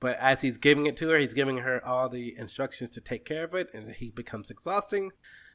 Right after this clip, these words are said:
So Anne's like, "I don't want it anyway," and so Tom takes it back and runs inside. And so Tom keeps,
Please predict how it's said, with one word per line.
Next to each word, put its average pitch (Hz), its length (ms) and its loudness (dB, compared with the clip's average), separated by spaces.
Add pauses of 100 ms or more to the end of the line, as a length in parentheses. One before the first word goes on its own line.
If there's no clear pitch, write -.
So 113 260 -4
Anne's 120 300 -2
like, 107 180 -2
"I 135 100 10
don't 151 160 8
want 143 140 4
it 131 100 0
anyway," 165 540 4
and 127 140 -6
so 123 140 -4
Tom 135 220 2
takes 139 200 -4
it 113 100 -8
back 139 480 2
and 110 260 -10
runs 120 300 -2
inside. 98 340 -6 (1120)
And 104 120 -20
so 98 140 -14
Tom 113 320 -10
keeps, - 320 -12